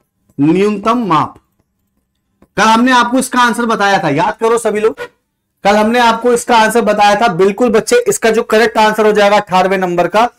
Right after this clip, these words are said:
वो हो जाएगा कौन सा बच्चे? B हो जाएगा। कौन सा हो जाएगा? B हो जाएगा। बोलिए,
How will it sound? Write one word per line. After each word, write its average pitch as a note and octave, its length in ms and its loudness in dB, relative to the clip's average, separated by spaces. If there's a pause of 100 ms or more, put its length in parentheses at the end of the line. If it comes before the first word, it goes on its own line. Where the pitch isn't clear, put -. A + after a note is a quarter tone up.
(240)
वो E3+ 240 2
हो G3 100 4
जाएगा F3+ 280 0
कौन D#3+ 240 -4
सा E3 120 -2
बच्चे? D#3 240 -4
B D#3+ 200 -10
हो A2+ 120 -14
जाएगा। - 340 -20
कौन D#3+ 180 -4
सा F3 100 -2
हो F3 80 0
जाएगा? D#3 260 -2
B C#3+ 160 -10
हो - 60 -18
जाएगा। - 280 -20 (1600)
बोलिए, D3+ 260 0